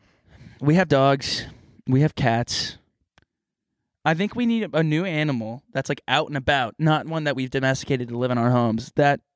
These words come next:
are chill, that you could walk up. Maybe you're waiting at a bus stop and one of these beasts walk up and sits with you and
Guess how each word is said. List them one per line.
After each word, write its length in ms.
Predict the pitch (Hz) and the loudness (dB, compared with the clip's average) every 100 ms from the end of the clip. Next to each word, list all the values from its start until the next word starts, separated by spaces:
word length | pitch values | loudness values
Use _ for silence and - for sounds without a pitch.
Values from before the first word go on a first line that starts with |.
| _ _ _ _ - | _ _ _ _ -2
are 80 | 214 | -2
chill, 400 | - - 202 135 - | 0 0 0 -4 -6
that 100 | 135 | -2
you 60 | 147 | 0
could 80 | 147 | 2
walk 300 | 143 160 160 | 2 2 2
up. 160 | 160 _ _ _ _ _ _ _ | 0 _ _ _ _ _ _ _
Maybe 220 | 143 151 | -2 0
you're 140 | 160 156 | 2 2
waiting 260 | 143 147 | 0 0
at 80 | 147 | -2
a 60 | 135 | 0
bus 180 | 143 | 0
stop 260 | - 151 147 | 0 -2 0
and 120 | 135 | 2
one 160 | 127 135 | 2 2
of 100 | 127 | 2
these 320 | 127 135 - - - | 2 0 -2 -16 -4
beasts 460 | 127 131 - - | -2 -2 -4 -6
walk 300 | 131 131 127 | 0 0 2
up 220 | 123 143 - | 2 2 0
and 300 | 127 120 123 _ _ _ | 0 -2 -4 _ _ _
sits 300 | - 143 139 | -4 -2 0
with 160 | 139 135 | 0 0
you 160 | 143 165 | 2 2
and 180 | 139 | 0